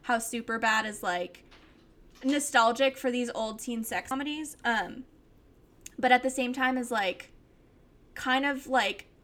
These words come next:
I, like, there's, like, just, it's a very fine line you have to walk when you're paying tribute to a genre that has baggage. And I think that what Del Toro does is, like, he doesn't just deconstruct to be edgy or to deconstruct, like,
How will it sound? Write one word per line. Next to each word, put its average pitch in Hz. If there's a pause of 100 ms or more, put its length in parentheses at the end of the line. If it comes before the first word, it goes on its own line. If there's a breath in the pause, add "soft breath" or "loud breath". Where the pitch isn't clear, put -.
I, 254
like, 311
there's, 320
like, 339
just, 349
it's 339
a 370
very 277
fine 214
line 208
you 214
have 214
to 220
walk 214 (280 loud breath)
when 240
you're 226
paying 226
tribute 226
to 240
a 226
genre 208
that 208
has 202 (180)
baggage. 277 (280 loud breath)
And 240
I 233
think 254
that 262
what 233
Del 226
Toro 220
does 202
is, 220
like, 175
he 262
doesn't 226
just 214 (120)
deconstruct 226
to 247
be 220
edgy 208
or 208
to 226
deconstruct, 208
like, 208